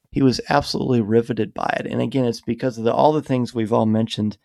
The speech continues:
Uh, the whole thing is just a love letter to stories and mythology and superheroes and comic books and Superman at his core, w-, you know, a hero that you look up to,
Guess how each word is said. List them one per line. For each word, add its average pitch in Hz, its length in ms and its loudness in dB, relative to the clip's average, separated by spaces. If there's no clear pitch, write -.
Uh, 139 160 8
the 147 120 2
whole 185 140 6
thing 156 180 4
is 117 100 4
just 117 160 -2
a 123 60 6
love 113 260 2
letter 110 260 4
to 101 300 -6
stories 104 800 -4
and 101 100 -4
mythology - 840 0
and 104 140 0
superheroes 107 680 0
and 101 180 -4
comic 113 340 0
books 117 280 -2
and 117 360 2
Superman 123 800 0
at 113 300 0
his 107 260 -4
core, 110 540 2
w-, 50 180 -8
you 117 100 -4
know, 107 460 -2
a 123 120 0
hero 139 300 2
that 123 160 2
you 123 160 -2
look 117 240 0
up 123 220 2
to, 113 420 0